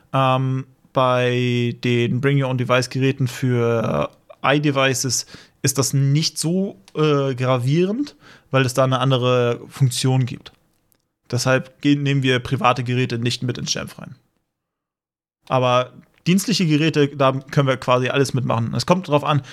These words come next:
wie die eingerichtet worden sind, ob es, äh, A, dieser Weg ist über die nachträgliche Profilinstallation oder B, schon von vornherein, äh, ausgerollt worden ist.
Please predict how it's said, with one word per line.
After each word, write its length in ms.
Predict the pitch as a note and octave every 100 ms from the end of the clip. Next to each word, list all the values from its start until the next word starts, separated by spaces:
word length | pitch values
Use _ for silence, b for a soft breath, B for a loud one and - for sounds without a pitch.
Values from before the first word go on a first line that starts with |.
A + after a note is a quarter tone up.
| B _
wie 180 | D3 D#3
die 240 | C#3 C3+
eingerichtet 480 | C3+ F#3 G3 G3 F3
worden 220 | E3+ F3+
sind, 240 | D#3+ F3 E3+
ob 160 | D3
es, 240 | C#3 - - _
äh, 520 | C#3+ B2+ A#2 A2+ B2 - _ _ -
A, 260 | C3 C3+
dieser 320 | C3+ B2+ B2+ B2
Weg 180 | C#3+
ist 160 | F3 C#3+
über 140 | B2+
die 180 | B2 B2
nachträgliche 600 | A#2+ C3+ C3 D#3 D3 B2
Profilinstallation 1000 | - B2 E3+ A3 A3+ A3 G#3 - A#3 C#4+ B B B B -
oder 280 | D3+ D3+ C3
B, 420 | C#3+ D3 D3 D3 _
schon 200 | - D3
von 140 | C#3+ B2+
vornherein, 760 | C#3 C#3 C3 A#2 C3 C3+ B2 -
äh, 100 | A#2+
ausgerollt 840 | A2 - B2 B2+ - B2 B2 B2
worden 240 | B2+ B2
ist. 300 | B2+ D#3 -